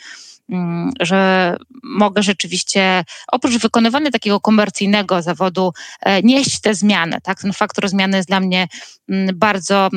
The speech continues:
e, ważny. Mm, i ja też zawsze się śmieję, że dziewczynki mają takie różne, e, m-, marzenia, że chcą być nauczycielkami, a może pielęgniarkami, a może artystkami. Nie, proszę państwa, ja zawsze chciałam być prawniczką.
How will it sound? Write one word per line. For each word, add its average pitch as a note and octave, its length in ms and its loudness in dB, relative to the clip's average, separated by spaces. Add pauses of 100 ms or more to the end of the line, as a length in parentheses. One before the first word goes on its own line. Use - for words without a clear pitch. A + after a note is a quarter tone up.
(120)
e, F#3+ 240 2
ważny. F#3+ 540 0 (440)
Mm, A3+ 480 0 (180)
i B3 380 0
ja C4 200 2
też B3+ 240 -2
zawsze A#3 300 -2
się A3 120 -4
śmieję, A#3 400 2
że F3 100 -10
dziewczynki - 400 -6
mają F#3+ 240 0
takie F3+ 500 -4 (120)
różne, F3 640 -4
e, E3+ 260 -4
m-, E3+ 340 -8 (640)
marzenia, C4+ 600 2
że F#3+ 100 -6
chcą F3+ 200 -6
być D#3+ 120 -12
nauczycielkami, B3 840 2
a G3 40 2
może E3+ 200 -4
pielęgniarkami, F#3 840 0
a F#3 40 -2
może F#3+ 200 0
artystkami. A3 640 0
Nie, G#3+ 240 4
proszę F#3 220 -6
państwa, G3 360 -2
ja F#3 100 2
zawsze F3 240 -6
chciałam F3+ 300 -2
być - 120 -8
prawniczką. F3 640 -2